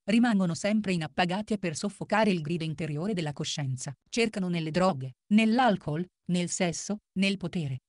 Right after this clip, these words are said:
nella perversione ed altro ancora, l'illusione della felicità. Per questo ho scritto che noi siamo benedetti e forse non ce ne rendiamo conto. Molti non hanno compreso che restando nel recinto della Chiesa e seguendo la sana dottrina hanno la possibilità di vivere in comunione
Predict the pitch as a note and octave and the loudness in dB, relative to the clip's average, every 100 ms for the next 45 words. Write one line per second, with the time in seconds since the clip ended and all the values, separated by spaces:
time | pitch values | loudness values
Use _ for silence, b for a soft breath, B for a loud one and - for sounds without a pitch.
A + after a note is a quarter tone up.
0 | - D#3+ D3 - D#3 D#3+ E3+ - F#3+ G3 | -8 -4 -4 -4 -4 -4 -4 -2 0 2
1 | F#3+ A3 F#3 G3 F#3+ D#3 C#3 C3+ _ F#3+ | 0 0 0 0 0 -4 -6 -8 _ -2
2 | G3 F#3+ E3 G3 A#3+ A3 E3+ D3+ G#3+ G3+ | 0 2 2 2 2 2 -2 -2 -4 -4
3 | G3+ - A#2+ _ _ _ _ - G#3 G#3 | -6 -10 -14 _ _ _ _ 0 0 2
4 | B3+ - D#3+ - - G#3+ A3+ C4 G3+ G3+ | 0 0 -4 -6 -2 -2 -2 -2 2 2
5 | F#3 E3+ D#3+ D3+ F#3 F#3 G3+ G#3+ G3 - | 0 -4 -4 0 2 2 0 -2 -6 -2
6 | F3 G3 - G#3+ A3 F#3 D#3+ F3+ F#3 E3 | -2 -2 -2 0 0 -2 -2 -2 -2 2
7 | G3 F#3+ E3+ C#3+ C3 D3+ - - G#3 C#4 | 2 2 -2 -8 -10 -12 -14 4 6 6
8 | B3 G3 G3 A3+ A3 A3+ A#3+ A#3 C#4 B3+ | 2 2 4 4 4 4 2 4 0 0
9 | A3+ D#3+ E3 E3+ F#3+ G#3+ G#3+ F#3+ D#3 D#3 | 0 0 0 -2 0 2 4 2 -2 -4
10 | - G3 A#3+ A3 E3 D3 G#3 A3 F#3+ F#3 | -2 -4 -2 -2 -4 -2 -2 0 -2 0
11 | G3+ G3+ E3 E3 E3+ A3 A3 G3 F3+ - | 0 2 2 0 0 0 2 2 0 -2
12 | A#3 B3+ F#3+ E3+ D3 D3 A#3+ G#3 E3+ E3 | 0 0 0 -2 -2 -2 -2 -2 -2 -2
13 | F3+ G3+ F#3 F#3+ G#3+ F#3+ F3+ F#3 D3+ C#3+ | -2 -2 0 -2 -2 -2 0 0 2 0
14 | C3+ C3+ | -2 -4